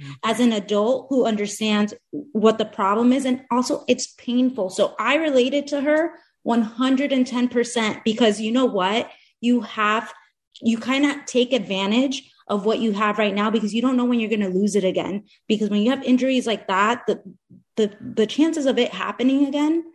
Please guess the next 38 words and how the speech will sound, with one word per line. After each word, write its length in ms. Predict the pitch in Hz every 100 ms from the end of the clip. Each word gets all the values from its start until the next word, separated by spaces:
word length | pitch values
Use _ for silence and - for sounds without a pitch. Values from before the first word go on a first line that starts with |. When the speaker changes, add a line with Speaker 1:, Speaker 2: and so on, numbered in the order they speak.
| _ _ -
Speaker 2:
are 100 | 220
actually 380 | 240 254 254 226
quite 320 | - 214 -
high. 400 | 190 160 - 208
So 320 | - 208 202
I 200 | 214 233
totally 600 | 240 240 220 214 208 208 _ _
respected 760 | 202 202 - 208 196 202 240 196
her. 440 | 233 233 240 233
I 80 | 202
think 200 | 208 214
she 180 | - 220
has 600 | 202 202 196 190 190 - - _ _
so 280 | - - 226
much 160 | 226 214
self-control. 1000 | - 208 208 185 170 - 175 180 233 277
And 140 | 254
I 120 | 247
was, 240 | 247 247 - _
I, 200 | 196 214 -
I 80 | 220
got 320 | 202 170 170
it 180 | - - _
one 200 | 208 196
hundred 320 | 170 208 175 170
percent. 400 | 170 170 - - _ - _ _ _ _ _ _ _ _ _ _ _ _ _ _ -
Speaker 1:
What's, 280 | 226 226
what 160 | 220 208
cracks 380 | - 214 - -
me 100 | 196
up 240 | 180 -
about 240 | 170 180 175
that 220 | 165 -
scene 360 | 190 170 180
is 240 | - 190 -
the 100 | 180
chicken. 500 | - 185 - 202 -
So 340 | - 208 196